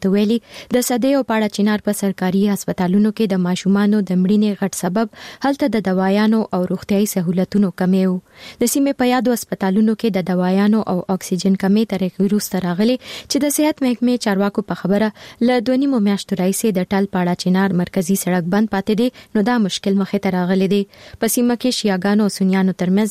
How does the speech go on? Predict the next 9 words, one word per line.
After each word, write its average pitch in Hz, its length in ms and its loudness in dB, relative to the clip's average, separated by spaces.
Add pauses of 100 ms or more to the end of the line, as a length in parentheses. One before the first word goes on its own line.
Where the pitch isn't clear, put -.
د 185 100 -2
جګړو 220 320 0 (340)
او 262 40 0 (100)
په 254 100 0
مسافرو 254 560 0
وسلوال 202 480 -2
بریدونو 202 380 0 (100)
له 190 160 2
امله 220 220 2